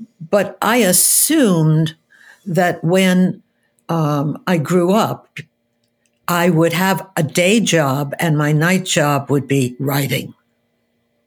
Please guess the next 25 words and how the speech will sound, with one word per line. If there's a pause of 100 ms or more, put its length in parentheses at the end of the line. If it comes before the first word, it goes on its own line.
(200)
Okay? (640)
So
that's, (100)
that's,
that
sets
where, (100)
where
I
started
from. (380)
Um, (300)
it
wasn't (160)
women
could,
couldn't
write,
men
could, (220)
but
just (320)
grown-ups (260)
versus (260)
children.